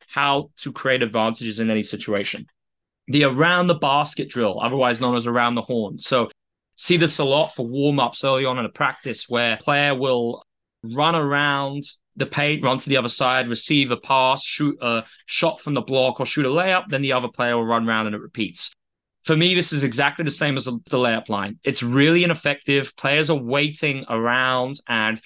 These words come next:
we just need to play one-on-one and create different one-on-ones. Now, if you wanna do the around the basket drill,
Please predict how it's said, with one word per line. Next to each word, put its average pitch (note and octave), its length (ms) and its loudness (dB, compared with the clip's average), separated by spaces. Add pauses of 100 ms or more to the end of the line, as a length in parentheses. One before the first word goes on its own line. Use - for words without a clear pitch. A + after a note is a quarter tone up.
(240)
we - 120 2
just G#3 200 -2
need F3 200 -2
to D#3+ 80 -10
play D#3 240 0
one-on-one D3 520 0 (300)
and A#2+ 340 -2 (220)
create D#3+ 360 2
different D3+ 260 -4
one-on-ones. B2+ 500 -2
Now, B2 220 -2
if G3+ 220 0
you A#3 120 4
wanna A3 180 2
do F3+ 220 -4
the D#3+ 140 2
around C#3+ 280 0
the C#3 60 -2
basket C3 460 -2
drill, G#2+ 460 -4